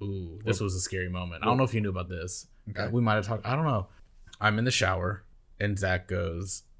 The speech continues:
Speaker 1: "Hey, does How have our ties?"
Speaker 2: Oh, yeah, yeah, yeah.
Speaker 1: And, um, and I was like, "No, like, it came with it." And he's like, "Oh, okay."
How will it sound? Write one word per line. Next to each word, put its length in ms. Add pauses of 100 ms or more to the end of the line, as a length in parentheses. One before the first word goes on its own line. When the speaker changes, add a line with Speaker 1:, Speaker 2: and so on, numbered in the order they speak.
Speaker 1:
"Hey, 480 (360)
does 140
How 140
have 160
our 100
ties?" 540 (380)
Speaker 2:
Oh, 220
yeah, 240
yeah, 100 (240)
yeah. 240
Speaker 1:
And, 160
um, 500 (880)
and 80
I 40
was 100
like, 160
"No, 260
like, 160
it 100
came 200
with 160
it." 240 (180)
And 140
he's 180
like, 300
"Oh, 480 (580)
okay." 340